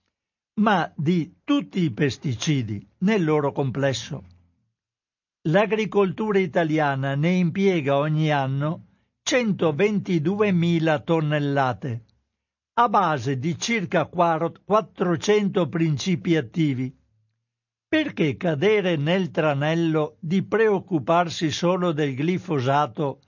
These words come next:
e trascurare gli altri trecentonovantanove, che non contaminano solo suoli, falde acquifere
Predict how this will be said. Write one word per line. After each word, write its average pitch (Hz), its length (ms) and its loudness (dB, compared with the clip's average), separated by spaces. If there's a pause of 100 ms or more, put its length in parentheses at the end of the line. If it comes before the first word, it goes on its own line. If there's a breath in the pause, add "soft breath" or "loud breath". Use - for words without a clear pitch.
(540)
e 233 160 2
trascurare 170 880 2
gli 143 140 0
altri 151 500 0
trecentonovantanove, 139 1700 -2 (720)
che 175 160 2
non 143 300 0
contaminano 151 1040 0
solo 170 460 0
suoli, 156 720 0
falde 160 540 0
acquifere 165 840 -2